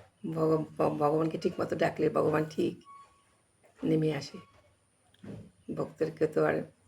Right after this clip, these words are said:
মন রক্ষা করতে পারে না, ফিরাতে পারে না, ভক্তের মন রক্ষা করার জন্য ভগবান নামতে বাধ্য হয়েছে।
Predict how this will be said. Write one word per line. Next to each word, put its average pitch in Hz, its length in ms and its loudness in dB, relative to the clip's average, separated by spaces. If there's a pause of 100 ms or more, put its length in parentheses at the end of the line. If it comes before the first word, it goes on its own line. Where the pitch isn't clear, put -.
(580)
মন 151 140 -4
রক্ষা 156 280 -4
করতে - 240 -8
পারে 160 200 -6
না, 160 120 -2 (100)
ফিরাতে 156 280 -4
পারে 156 200 -6
না, 156 160 -8
ভক্তের 143 380 -6
মন 151 240 -4
রক্ষা 147 260 -4
করার 139 220 -4
জন্য - 200 -4
ভগবান 143 380 -2 (520)
নামতে 147 240 -4
বাধ্য 139 320 -2
হয়েছে। 151 360 -4